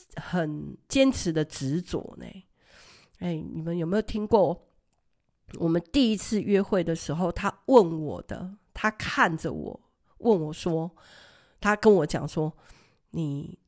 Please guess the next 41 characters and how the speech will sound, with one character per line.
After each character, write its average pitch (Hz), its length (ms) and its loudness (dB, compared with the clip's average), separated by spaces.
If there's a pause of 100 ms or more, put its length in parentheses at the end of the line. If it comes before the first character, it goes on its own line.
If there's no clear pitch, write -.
(120)
脚 135 160 -2
上 190 260 -2
的 160 120 -4
那 180 180 -2
双 160 320 -4
鞋 - 420 -10
会 170 220 -4
让 165 200 -2
你 - 240 -12
跌 - 300 -16
倒。” - 180 -18 (640)
<laughs> 277 100 2 (1300)
他 349 140 10
不 320 160 4
是 311 400 10 (280)
看 330 180 8
我 220 120 8
穿 277 380 6
的， 247 220 4
或 254 120 8
者 247 200 6
是 254 160 -2
看 247 200 6
我 196 140 2
的 185 200 2
脸 185 380 0
化 220 240 4
妆， 196 300 2
或 214 160 4
者 202 60 0
是 208 240 8
什 196 120 2
么， 170 120 2
不 226 160 0
是， 277 280 4
他 302 160 8
是 427 120 6
看 403 200 10
我 262 80 10
的 262 120 10
脚。 370 180 8